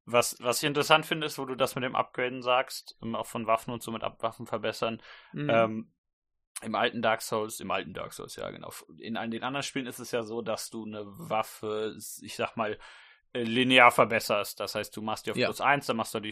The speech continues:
Speaker 1: plus zwei, dann machst du die auf, keine Ahnung, skaliert besser mit Stärke plus eins,
Speaker 2: Mhm.
Speaker 1: skaliert und so weiter, ne?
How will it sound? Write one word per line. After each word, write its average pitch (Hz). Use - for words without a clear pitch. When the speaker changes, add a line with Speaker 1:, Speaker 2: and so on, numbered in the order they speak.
Speaker 1:
plus -
zwei, 120
dann 120
machst 117
du 123
die 110
auf, 107
keine 117
Ahnung, 110
skaliert 120
besser 127
mit 113
Stärke 135
plus 131
eins, 127
Speaker 2:
Mhm. 147
Speaker 1:
skaliert 117
und 123
so 120
weiter, 107
ne? 135